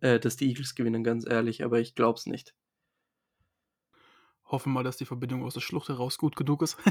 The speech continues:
Speaker 2: <laughs> Kleiner Spaß. <laughs> Der muss es sein, sorry. Ähm, auf jeden Fall, ich werd ihn auch schauen, wie letzte Saison auch. Ich werde zu Hause sein, alleine und mich quasi in den Schlaf dabei weinen, ähm, weil ich mir denke, okay, den hätte man auch gewinnen können an unserer Stelle, wenn man sich nicht, wenn es nicht so die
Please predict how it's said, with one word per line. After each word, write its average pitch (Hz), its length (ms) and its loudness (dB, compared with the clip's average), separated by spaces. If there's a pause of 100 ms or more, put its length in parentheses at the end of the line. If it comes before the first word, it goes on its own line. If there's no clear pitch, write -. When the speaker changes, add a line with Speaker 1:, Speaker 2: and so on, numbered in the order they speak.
(380)
Speaker 2:
<laughs> - 500 -4
Kleiner - 340 4
Spaß. - 540 0 (280)
<laughs> - 280 -10
Der 135 100 0
muss 139 160 2
es 127 80 -2
sein, 127 160 -2
sorry. 120 240 -6 (420)
Ähm, 175 380 12
auf 147 160 4
jeden 156 200 10
Fall, 143 400 6
ich - 200 -2
werd 139 160 0
ihn 131 100 0
auch 139 160 0
schauen, 143 480 4
wie 139 140 4
letzte 139 360 0
Saison 135 380 0
auch. 131 340 0
Ich - 200 -10
werde 131 220 -2
zu 117 180 -6
Hause 143 220 2
sein, 131 320 -2
alleine 135 500 2
und 135 220 -4
mich 131 280 -6 (100)
quasi - 380 -6
in 131 60 -4
den 127 100 -4
Schlaf - 300 0
dabei 123 400 -4
weinen, 123 320 -2 (480)
ähm, 127 300 0
weil 123 160 2
ich 127 120 -2
mir 123 120 -4
denke, 131 320 0
okay, 135 240 -2
den 139 100 0
hätte 135 140 -4
man 127 140 -2
auch 117 180 -4
gewinnen 131 320 -2
können 143 280 -2
an 139 80 2
unserer 139 240 0
Stelle, 139 300 0
wenn 135 100 0
man 135 80 0
sich - 140 -6
nicht, 135 300 -4
wenn 123 100 -2
es 131 240 -6
nicht 139 200 -4
so 127 80 -6
die 131 120 -8